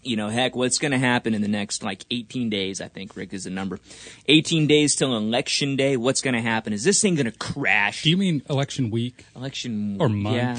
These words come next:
Speaker 1: probably. Like, election half a year. It's like, we're, you hear about
Speaker 2: They got
Speaker 1: this stuff.
Speaker 2: states mailing in before,
Speaker 1: Oh,
Speaker 2: after,
Speaker 1: gosh.
Speaker 2: during, everything else. Okay, that's for
Speaker 1: We
Speaker 2: the
Speaker 1: don't count ballots till after the election.
Speaker 2: <laughs>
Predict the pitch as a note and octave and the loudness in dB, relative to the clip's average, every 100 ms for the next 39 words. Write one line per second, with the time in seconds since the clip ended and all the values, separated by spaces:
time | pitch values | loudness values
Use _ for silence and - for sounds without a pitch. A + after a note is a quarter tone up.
0 | - - D3+ A#3 - G#2 B2+ - C3 C3+ | 4 4 4 4 6 2 0 -2 -4 -4
1 | - B2+ A2+ A2 - - C3 C3+ A2+ G#2 | -4 -4 -4 -4 -6 -2 0 0 -4 -4
2 | A2+ C3 A2+ F#2+ G#2 - G#2+ G2 - - | 0 2 2 0 -4 -8 -10 -10 -12 -12
3 | - G2 - A2 G#2 G#2 - - C3+ C3+ | -12 -14 -16 -14 -14 -14 -6 0 4 4
4 | - - C3+ C3+ - B2 B2+ A#2+ A#2+ A#2+ | 2 4 6 6 2 -2 0 0 0 0
5 | A#2 G2+ - - C3+ B2 C3+ - - C#3+ | 0 4 6 6 6 6 4 4 4 4
6 | C3 C3 C3+ C3+ B2+ B2+ B2 C3 A#2+ A#2 | 2 2 2 2 0 -2 -4 -4 -4 -4
7 | - C3 A#2+ G#2 C#3+ - F3+ E3 E3+ D3+ | -4 -2 -2 0 -2 -2 2 4 4 2
8 | E3+ D3 C#3 B2+ B2 - C3 B2 A#2+ B2 | 0 0 0 0 -2 -4 -4 -2 -2 -2
9 | G#2 F#2+ F#2 F2+ - A2 - F#3+ - - | -6 -6 -6 -6 -2 -2 0 -2 -2 -4